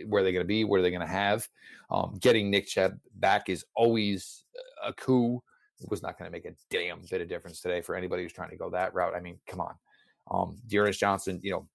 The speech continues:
ran the ball pretty well. Uh, you know, there's only so much Nick Chubb could have done, but even still, if the defense wasn't gonna stop anybody, you can't rely on a running game. <laughs> It just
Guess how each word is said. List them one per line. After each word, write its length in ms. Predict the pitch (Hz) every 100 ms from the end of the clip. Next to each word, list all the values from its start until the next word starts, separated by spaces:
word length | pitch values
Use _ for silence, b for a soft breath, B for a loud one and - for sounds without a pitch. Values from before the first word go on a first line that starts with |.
| _ _ _ _ _ _ - 104 -
ran 220 | 98 104
the 60 | 107
ball 160 | 107
pretty 220 | - 113
well. 440 | 92 107 107 87 -
Uh, 40 |
you 100 | 104
know, 100 | 92
there's 160 | 95 92
only 160 | 104 98
so 120 | 110
much 220 | 98 92
Nick 140 | 104
Chubb 220 | 95 110 -
could 120 | 101
have 140 | 92 - _ - 113
done, 300 | 110 120 98
but 120 | 101
even 180 | 110 98
still, 260 | - 104
if 80 | 85
the 80 | 101
defense 360 | 110 110 95
wasn't 220 | 107 98 95
gonna 120 | 92
stop 300 | - 120 117
anybody, 420 | 101 95 98 110 b b b
you 120 | - 104
can't 200 | 123 107
rely 220 | 113 117
on 80 | 110
a 60 |
running 200 | 131 156
game. 180 | 135 95 - _ -
<laughs> 0 |
It 340 | 98 - 120 120
just 440 | 123 - - -